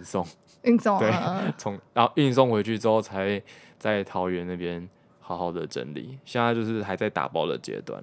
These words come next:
Speaker 1: 而已。
Speaker 2: 预计是多久会就搬过去？
Speaker 1: 九月底。
Speaker 2: 差不多快了。
Speaker 1: 九月底十月初。
Speaker 2: OK。
Speaker 1: 是，我已经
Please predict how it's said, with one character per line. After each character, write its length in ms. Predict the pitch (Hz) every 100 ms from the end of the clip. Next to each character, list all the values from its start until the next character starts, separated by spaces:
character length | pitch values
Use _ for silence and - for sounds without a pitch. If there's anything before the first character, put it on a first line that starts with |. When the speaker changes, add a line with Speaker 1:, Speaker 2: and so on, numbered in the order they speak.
| -
Speaker 1:
而 60 | -
已。 60 | 135 - -
Speaker 2:
预 100 | 269
计 140 | 254 247
是 180 | 226 220
多 160 | 160
久 100 | 165
会 380 | 165 156 - 240 - _ _
就 140 | 196
搬 160 | 175 151
过 120 | 143
去？ 240 | - 226 208
Speaker 1:
九 160 | -
月 140 | 92 95
底。 220 | - - - -
Speaker 2:
差 100 | 226
不 80 | 226
多 100 | 226
快 200 | 226 214
了。 100 | 247
Speaker 1:
九 100 | 107
月 140 | 98 101
底 140 | 92
十 180 | - -
月 120 | -
初。 180 | 120 - 139 139 _
Speaker 2:
OK。 340 | 240 240 220 240 _
Speaker 1:
是， 260 | - - 101
我 120 | 101
已 20 |
经 300 | 98 101 98